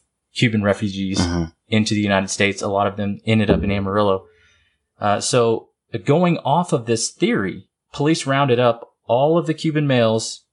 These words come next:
Speaker 1: ha-, that had migrated to this area, and they were trying to figure out alibis, h-, you know, get hair and,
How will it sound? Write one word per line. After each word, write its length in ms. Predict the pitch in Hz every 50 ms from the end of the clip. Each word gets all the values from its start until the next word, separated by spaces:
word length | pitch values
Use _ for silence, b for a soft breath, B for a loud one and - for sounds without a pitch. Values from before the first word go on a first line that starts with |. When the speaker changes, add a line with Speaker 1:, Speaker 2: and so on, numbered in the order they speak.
| _ -
Speaker 1:
ha-, 160 | 120 113 - -
that 160 | 110 113 110
had 180 | 107 123 113 113
migrated 520 | 127 139 151 143 117 113 104 101 104 101 -
to 80 | -
this 180 | 113 113 113 -
area, 480 | - 180 170 120 101 92 95 98 98 _ _ _ _ _ _ _ _ _ _ _ _ -
and 300 | 107 110 107 110 107 107
they 80 | 120 123
were 80 | 127
trying 240 | 117 - - 123 123 120
to 60 | -
figure 200 | - 113 123 131
out 180 | 131 131 -
alibis, 1080 | - 113 113 117 113 113 113 113 113 113 110 110 110 113 110 110 113 110 - - - _ _ -
h-, 140 | - 113 -
you 120 | - 117 110
know, 100 | 107 98
get 160 | 104 127 123
hair 300 | 123 127 127 127 131 139
and, 160 | 135 131 123